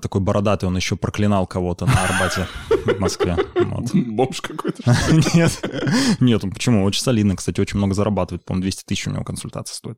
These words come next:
Speaker 1: А я вообще, знаете, сталкивался с колдовством в детском лагере, пионер-отряде.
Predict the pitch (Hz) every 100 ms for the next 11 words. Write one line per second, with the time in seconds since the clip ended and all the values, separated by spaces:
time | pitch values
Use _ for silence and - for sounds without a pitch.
0 | - 113 165 - 135 135 143 113 - 120
1 | 117 104 104 - 110 101 - 120 110 90
2 | 90 92 107 - 95 113 131 95 87 95
3 | 95 92 87 90 76